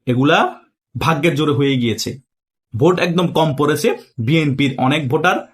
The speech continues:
ভোট কেন্দ্রে যায়নি, তারা মনে করেছে বিএনপি তো অটোমেটিক হয়ে যাবে। আর কিছু কাঁচাইনা ভোট আছে জামাতের এবং সাধারণ নাগরিক দোদুল্যমান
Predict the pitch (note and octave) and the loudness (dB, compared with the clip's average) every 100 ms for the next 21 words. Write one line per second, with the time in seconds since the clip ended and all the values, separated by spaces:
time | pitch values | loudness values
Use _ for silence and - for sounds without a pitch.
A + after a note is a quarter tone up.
0 | - B2 D#3 F#3 E3+ E3+ E3 E3 E3 A#3 | -6 -2 0 0 0 0 0 0 0 -2
1 | - _ _ - C3 D3+ E3+ E3 D#3+ D#3 | -4 _ _ -2 0 2 0 0 0 -2
2 | F3+ D#3+ D#3 C#3 C3 B2 B2 B2 D3 D#3 | -2 0 0 0 0 0 0 0 0 0
3 | E3 E3+ E3+ G4+ - _ _ _ - B2+ | 2 2 2 0 -4 _ _ _ -4 -2
4 | B2+ C3+ C#3 - E3+ D3+ C#3+ C3 D#3 E3 | 0 -2 -4 -2 0 0 0 2 2 2
5 | D3+ C#4+ - _ _ A#2 C3 B2 B2 G3+ | 0 -2 -4 _ _ -2 2 4 2 2
6 | A#3 - B2+ F3 G3+ - - C3+ D3+ E3 | 0 0 -2 0 -2 -4 0 0 0 0
7 | D#3+ D3+ C3 B2 A#2+ A2+ A2+ A2 | 2 0 0 2 2 2 0 -2